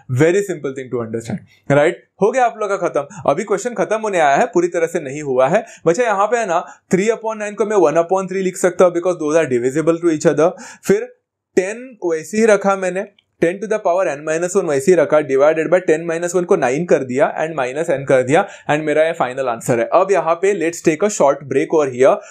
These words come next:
मेरी बातें ध्यान से सुनना। आप अभी बोलोगे, "सर, टेक्स्ट बुक के पीछे आपके आंसर की तरह है ही नहीं,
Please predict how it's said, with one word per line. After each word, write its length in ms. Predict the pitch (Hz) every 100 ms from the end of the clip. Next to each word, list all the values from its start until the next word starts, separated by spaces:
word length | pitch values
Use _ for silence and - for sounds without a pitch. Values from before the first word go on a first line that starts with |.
| -
मेरी 220 | 147 160
बातें 320 | 185 131 156 170
ध्यान 220 | 135 131
से 120 | 151
सुनना। 520 | 131 120 113 - - -
आप 180 | 147
अभी 160 | 175 208
बोलोगे, 400 | 185 180 190 214
"सर, 300 | 214 196 190
टेक्स्ट 280 | 160 147 -
बुक 220 | 170 202
के 80 | 208
पीछे 360 | 196 170 151 190
आपके 480 | - 139 151 - 196
आंसर 460 | 156 147 - 165
की 140 | 170 185
तरह 300 | 165 190 220 -
है 280 | 127 156
ही 140 | 160 202
नहीं, 120 | 143